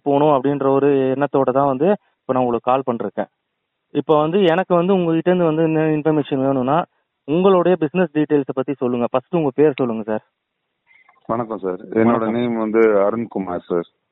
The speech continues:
Speaker 1: ஓகே சார். எந்த ஊர்ல இருந்து பேசுறீங்க சார்?
Speaker 2: சார், நான் இப்போ சென்னை குரோம்பேட்ல இருந்து பேசுறேன்.
Speaker 1: ஓகே.
Speaker 2: இங்க இதுல ஒரு குடிசை தொழில் மாதிரி தான் வந்து நம்ம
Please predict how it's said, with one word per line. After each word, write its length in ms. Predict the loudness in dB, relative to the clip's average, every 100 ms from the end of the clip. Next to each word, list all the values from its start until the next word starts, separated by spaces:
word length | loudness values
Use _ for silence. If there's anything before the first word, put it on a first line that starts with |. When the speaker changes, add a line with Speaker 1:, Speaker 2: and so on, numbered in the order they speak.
| _
Speaker 1:
ஓகே 320 | -12 -12 -10 -10
சார். 160 | -4
எந்த 260 | 0 2 2
ஊர்ல 260 | 2 2
இருந்து 200 | 0 0
பேசுறீங்க 220 | -4 -2 -2
சார்? 180 | -2 -4 _ _ _ _ _ _ _
Speaker 2:
சார், 120 | 0
நான் 260 | 0 0 -4
இப்போ 160 | -2 0 0 0 -2 -4 -8 -12
சென்னை 400 | -2 0 2 -2 -2
குரோம்பேட்ல 400 | -4 -2 -2 -2
இருந்து 220 | -4 -4 -4
பேசுறேன். 440 | -6 -4 -6 -6 -10 _ -12
Speaker 1:
ஓகே. 100 | -4
Speaker 2:
இங்க 140 | 2 4 4 2 0 -2 -6 -6
இதுல 420 | 0 2 2 2
ஒரு 120 | -2 -2
குடிசை 240 | -2 0
தொழில் 200 | 0 0
மாதிரி 240 | 0 0 0
தான் 120 | -2
வந்து 200 | -2 -4
நம்ம 260 | -4 -4